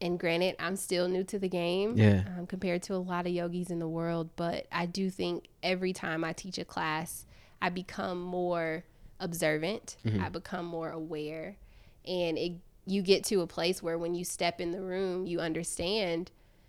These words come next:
Speaker 1: um, just what level is there, where people are,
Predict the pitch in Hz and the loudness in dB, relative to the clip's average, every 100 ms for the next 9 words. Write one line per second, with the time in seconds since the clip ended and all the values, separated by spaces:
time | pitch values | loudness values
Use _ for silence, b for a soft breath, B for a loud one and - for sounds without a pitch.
0 | - - 170 147 - 202 - - - - | -16 -10 -8 -6 -8 -12 -16 -20 -20 -20
1 | _ - 220 190 180 185 170 170 185 196 | _ -4 -4 4 4 4 4 4 2 2
2 | 208 190 175 185 277 - - - - - | 0 0 2 0 -2 -6 -20 -20 -20 -18
3 | 185 175 180 202 180 - 139 151 156 202 | 0 2 2 -4 -6 -6 -2 -2 -2 -4
4 | 254 | -4